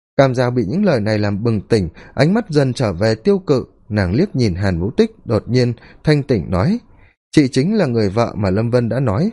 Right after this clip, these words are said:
Vũ Tích sao?" "Vợ?" Hàn Vũ Tích cười,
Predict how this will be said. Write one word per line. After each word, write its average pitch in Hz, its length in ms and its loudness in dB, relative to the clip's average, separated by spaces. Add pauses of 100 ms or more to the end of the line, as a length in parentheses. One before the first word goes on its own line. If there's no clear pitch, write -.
Vũ 147 240 2
Tích 240 180 2
sao?" 151 260 0 (580)
"Vợ?" 135 280 2 (680)
Hàn 156 160 4
Vũ 175 100 -2
Tích 240 260 -2
cười, 139 140 2